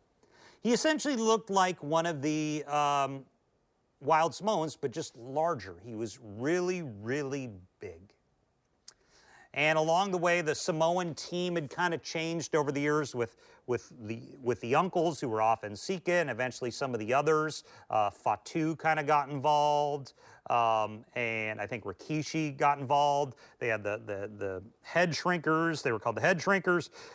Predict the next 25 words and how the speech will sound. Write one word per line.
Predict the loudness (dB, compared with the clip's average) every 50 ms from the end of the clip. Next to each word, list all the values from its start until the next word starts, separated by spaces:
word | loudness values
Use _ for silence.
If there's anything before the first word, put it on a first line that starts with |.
| -16 _
the | -6 -2
Wild | 2 4 4 4 4 2 -2
Samoans, | -4 -6 -2 0 2 2 4 2 2 2 0 -2 -2
the | -4 -4 -6
Samoan | -4 -6 -6 -4 -4 -4 -4 -6
swat | -6 -8 -6 -2 2 4 4 4 2 0 -6
team, | -6 -6 -4 -4 -2
and | -2
they | -2 -2
would | -2 -2 -2
mix | -2 -2 -2 -2 -2 -2
and | -2 0
match | 2 2 2 2 0 -2 0
different | -2 -2 0 0 -4 -2
members | -2 -2 0 0 -4 -4 -4
of | -8
the | -10 -8
family. | -8 -8 -6 -6 -8 -10 -12 -16 -16 -20 _ _ _ _ _ _ _ _ _ _ _ _ _ _ _ _ _ _ -20 -20 -20 _ _ _ _ _ _ _ _ _
But | -2 0
when | 0 0 2
Yokozuna | 4 2 2 2 2 0 -2 0 2 2 2 2 0 -2
came | -2 -4 -2 0 0
around, | 2 2 2 2 2 0
that | -2 -2 -4
changed, | -8 -12 -14 -14 -14 -16 -18 -20 -20